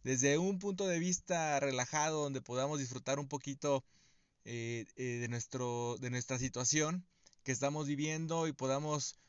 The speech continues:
por ahí, eh, tener algunos comentarios y ver algunos temas de interés para todos ustedes. Espero que les guste este nuevo proyecto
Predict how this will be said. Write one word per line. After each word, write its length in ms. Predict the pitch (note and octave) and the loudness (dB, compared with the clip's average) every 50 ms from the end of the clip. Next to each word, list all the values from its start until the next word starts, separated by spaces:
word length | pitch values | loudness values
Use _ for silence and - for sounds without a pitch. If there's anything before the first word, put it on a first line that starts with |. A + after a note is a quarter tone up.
| _ _ | _ _
por 160 | - C3 B2+ | -6 -2 0
ahí, 500 | B2 B2+ C3+ C#3 C#3+ D3 D3 D3 C#3 A2+ | 2 2 4 4 4 4 2 0 0 -2
eh, 520 | G#2 C#3 C3 B2 B2 A#2+ A#2+ A#2 A2+ A2+ A2 - _ _ _ _ _ _ _ | -4 -4 -4 -4 -4 -6 -6 -6 -8 -10 -10 -14 _ _ _ _ _ _ _
tener 240 | - B2+ C3 C#3 D3 | -2 0 2 2 2
algunos 320 | D3+ D3 C#3+ D#3 D#3+ D3 | 2 2 2 0 0 -2
comentarios 1080 | - - C3+ B2+ B2 B2 - - E3 E3 E3+ D#3+ E3 E3 D#3+ D#3+ D#3+ D#3 - - - - _ _ _ _ _ _ _ _ - | -2 -2 -4 -2 -4 -4 0 2 4 6 6 6 4 2 2 0 0 0 -2 -2 -4 -6 _ _ _ _ _ _ _ _ -10
y 380 | B2 B2 A#2+ B2 B2 B2 B2 | -8 -6 -4 -4 -4 -4 -2
ver 180 | B2 C3 C#3+ D3 | -2 0 0 2
algunos 360 | D3+ D3+ D3 D3+ D3+ D3 C#3 | 2 0 0 0 -2 -4 -4
temas 260 | - D#3 D3 D3+ D3+ | -4 -4 -4 -2 -2
de 60 | C#3 C#3 | -2 -2
interés 420 | C3 A#2 - B2+ C3 C#3+ D3 - | -2 -2 -2 0 0 0 0 0
para 240 | - D3+ C3+ C3 B2 | 0 0 0 0 0
todos 360 | - C3+ C3 C3+ C3+ B2+ - | 0 0 2 2 2 0 -2
ustedes. 640 | A#2 G#2 - - A#2 A2+ A2 G#2 G2+ F#2+ - - - - _ _ _ _ - - - _ - - | -8 -12 -8 -4 -2 -2 0 -2 -2 -4 -6 -6 -8 -10 _ _ _ _ -20 -20 -20 _ -10 -2
Espero 360 | B2+ B2 - E3 E3+ F#3+ F3 | -2 0 2 2 2 2 2
que 420 | - E3+ D#3+ D3 C#3+ C#3 C3+ C3+ | 2 2 2 4 4 4 4 4
les 180 | C3+ C#3 C#3 C3 | 4 2 0 0
guste 640 | C3+ E3 F3+ F#3 F3+ - - F3 D#3+ D#3+ D#3 C3+ D#3 | 0 -2 -2 -2 -2 -4 -4 -4 -2 -2 0 -2 -2
este 200 | D3+ - - D#3+ | -2 -2 -4 -2
nuevo 220 | D#3 D#3 D#3 D#3 | 0 0 -2 -2
proyecto 800 | - D3 C3+ C3+ B2+ C#3 D3 D3+ D3+ - - - F3+ F#3+ G#3 | -2 -2 -2 0 2 2 2 0 0 -2 -4 -2 -2 -2 -2